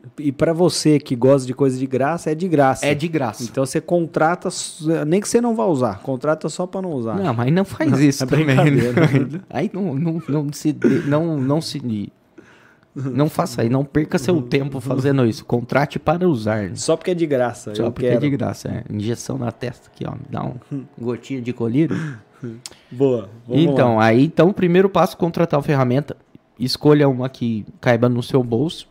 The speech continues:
Speaker 2: ou comece com uma de graça. A gente, até pra clientes grandes, que a gente começa aqui na agência, orienta.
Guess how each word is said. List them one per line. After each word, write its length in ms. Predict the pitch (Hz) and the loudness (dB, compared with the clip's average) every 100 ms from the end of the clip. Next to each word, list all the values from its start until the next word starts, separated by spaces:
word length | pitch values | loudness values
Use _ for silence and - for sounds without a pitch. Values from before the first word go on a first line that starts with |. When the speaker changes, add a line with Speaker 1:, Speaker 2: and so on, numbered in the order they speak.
| _ | _
Speaker 2:
ou 220 | - 151 | -2 -2
comece 400 | 156 131 123 123 | 0 0 2 -2
com 80 | - | -2
uma 140 | 127 120 | 0 2
de 100 | 113 | 0
graça. 380 | 110 131 - | 2 0 0
A 60 | 143 | -2
gente, 220 | 120 143 | 0 -2
até 200 | 139 151 | -2 -2
pra 160 | 147 180 | -2 -4
clientes 400 | 202 185 180 - | -2 0 -2 -2
grandes, 760 | 131 113 120 196 247 233 - - _ _ _ _ _ _ _ | 0 4 4 2 0 -8 -12 -20 _ _ _ _ _ _ _
que 120 | - 117 | -8 -6
a 20 | |
gente 320 | 117 120 - | -4 -6 -8
começa 540 | - 127 110 113 - | -6 -4 -2 -4 -6
aqui 160 | 113 117 | -6 -4
na 100 | 110 | -4
agência, 360 | 101 113 143 - _ _ _ _ _ _ _ | -4 -4 -8 -14 _ _ _ _ _ _ _
orienta. 680 | - 165 220 165 147 - | -2 0 2 2 0 -6